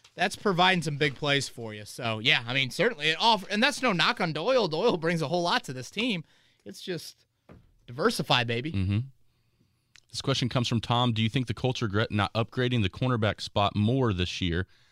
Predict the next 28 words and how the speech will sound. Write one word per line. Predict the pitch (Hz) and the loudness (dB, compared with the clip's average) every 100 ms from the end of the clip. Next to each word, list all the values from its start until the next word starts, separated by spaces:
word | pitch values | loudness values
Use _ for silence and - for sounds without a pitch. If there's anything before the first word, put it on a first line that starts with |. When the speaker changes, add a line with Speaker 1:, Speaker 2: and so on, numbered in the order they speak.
| _ _ _ - | _ _ _ -4
Speaker 2:
He's | 104 | -2
still | - 107 | 0 2
not | 95 | 2
confident | - 107 107 104 104 | 2 0 2 0 0
in | 95 90 | 0 0
Rhodes, | 101 104 101 | 2 0 0
and | 90 | 0
although | 90 92 95 101 | 0 0 2 2
they | 98 | 2
couldn't | 92 - 117 | 0 0 -2
predict | - 107 101 - | 0 -2 -2 -4
Tell | - 113 | -2 0
opting | - 98 - 98 | 0 -2 0 0
out, | 92 - - _ _ - | 0 -2 -10 _ _ -2
feels | 107 98 | -2 0
like | 92 - | -2 -2
this | 95 | -8
group | - 98 - | -4 -4 -2
is | 95 90 | -2 -2
a | |
little | 90 110 110 | 0 0 -2
shaky | - 107 104 95 - | -2 -2 -2 -4 -2
other | 95 95 92 | -2 0 0
than | 87 87 85 | 0 0 -2
Kenny | - 85 | -2 -2
Moore, | 80 76 | 0 -4
of | 67 | -8
course." | - - - | -14 -20 -20